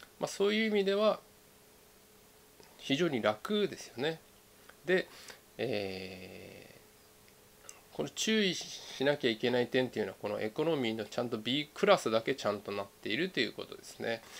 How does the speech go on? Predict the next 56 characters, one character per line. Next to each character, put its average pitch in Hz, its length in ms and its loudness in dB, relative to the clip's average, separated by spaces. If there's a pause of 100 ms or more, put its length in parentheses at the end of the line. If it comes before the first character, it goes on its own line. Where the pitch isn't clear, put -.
(300)
で、 147 120 0
私 180 460 4
が 220 220 6
昨 185 340 2
年 196 340 4 (360)
実 143 340 2
際 175 60 4
に 147 100 0
下 120 120 4
脱 147 280 2
し、 - 100 -12
あ 117 140 6
の、 101 680 0
エ - 80 -2
ス - 120 4
エ 127 40 6
フ - 60 -2
シ 123 80 -4
ー - 20 -2
修 - 140 0
行 101 180 2
し - 140 -12
て 120 100 0
ね、 143 180 2
達 110 180 2
成 107 260 0
し - 120 -8
た 104 120 -2
時 104 300 -6
は、 104 340 2 (560)
こ 107 100 0
の 101 360 0
プ 147 100 0
レ 196 160 6
ミ 220 100 6
ア 220 60 6
ム 220 100 2
エ 220 120 2
コ 226 120 -2
ノ 220 100 4
ミ 120 120 2
ー - 40 -2
だ - 80 -6
っ - 80 -10
た 90 100 -14
ん 92 40 -12
で - 60 -20
す - 80 -12
よ 160 60 -6
ね、 214 300 -6
全 104 320 -2
て - 140 -10
に 95 80 -10
お 95 140 -10
い 95 60 -16
て。 - 180 -20